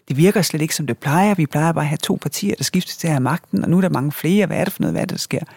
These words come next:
Øhm, så, øh, så i lang tid har der været den her bevægelse, øh, i Europa, hvor vi har fået anderledes regeringer.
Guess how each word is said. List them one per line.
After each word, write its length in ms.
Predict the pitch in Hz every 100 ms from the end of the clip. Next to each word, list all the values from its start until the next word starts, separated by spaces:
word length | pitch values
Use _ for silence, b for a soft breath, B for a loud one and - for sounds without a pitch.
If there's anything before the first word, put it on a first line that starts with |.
| b b b b b b b b -
Øhm, 800 | 175 160 143 110 - 82 - - - _
så, 180 | - -
øh, 600 | 165 151 147 135 127 - - -
så 140 | 175
i 80 | 156
lang 260 | 151 240 240
tid 120 | 180
har 80 | 156
der 60 |
været 180 | 151 185
den 80 | 190
her 80 | 160
bevægelse, 680 | 147 175 170 - - 156 - _
øh, 200 | 156 143
i 160 | 131 147
Europa, 360 | 143 156 175 185
hvor 100 | 156
vi 80 |
har 80 | 143
fået 200 | 131 143
anderledes 400 | - 156 170 -
regeringer. 480 | 143 143 147 160